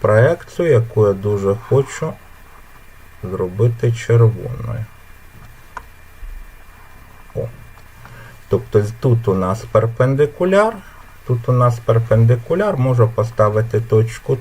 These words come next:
С. Я не буду все доведення, так як в підручнику, розписувати, вже вибачайте. Значить, це М,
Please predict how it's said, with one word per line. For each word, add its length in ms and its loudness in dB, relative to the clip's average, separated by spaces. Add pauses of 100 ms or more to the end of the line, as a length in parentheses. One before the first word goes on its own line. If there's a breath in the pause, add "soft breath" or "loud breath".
С. 260 -2 (1160 loud breath)
Я 160 6
не 160 4
буду 380 4
все 360 2
доведення, 800 2
так 240 2
як 140 4
в 40 -14
підручнику, 720 2
розписувати, 840 2
вже 220 4
вибачайте. 840 0
Значить, 540 2
це 340 4
М, 400 0